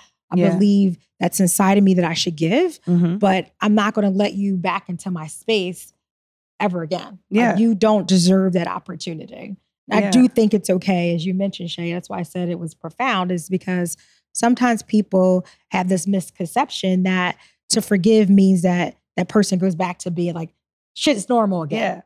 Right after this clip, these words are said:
Speaker 2: Or you can't keep hurting me. And even just because we forgive each other or forgive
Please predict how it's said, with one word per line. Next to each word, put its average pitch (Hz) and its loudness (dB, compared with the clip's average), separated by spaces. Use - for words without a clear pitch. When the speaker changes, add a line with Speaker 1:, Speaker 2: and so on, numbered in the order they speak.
Speaker 2:
Or 220 2
you 240 2
can't 262 2
keep 233 0
hurting 220 0
me. 165 -2
And 180 -2
even 185 0
just 180 -6
because 175 -2
we 165 -2
forgive 165 -4
each 160 -6
other 156 -4
or 160 -4
forgive 156 -2